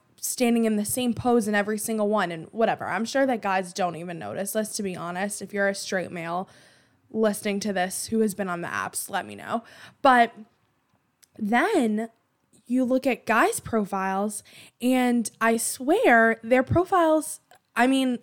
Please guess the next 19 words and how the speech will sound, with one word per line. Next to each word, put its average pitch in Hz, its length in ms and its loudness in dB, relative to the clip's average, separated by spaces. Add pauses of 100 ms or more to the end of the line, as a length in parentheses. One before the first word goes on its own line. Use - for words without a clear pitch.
(120)
must 226 340 0
have, 330 160 0
like, 233 240 0
some 233 160 0
of 311 100 2
the 392 80 0
pictures 240 460 -2
must 196 260 -4
have 214 140 -4
been 202 140 -2
taken 196 440 -6
on 190 200 -4
a 180 40 -4
potato. 185 600 -6 (320)
And 233 100 2
I 240 80 6
don't, 285 160 2
and 254 100 2
I'm, 269 140 2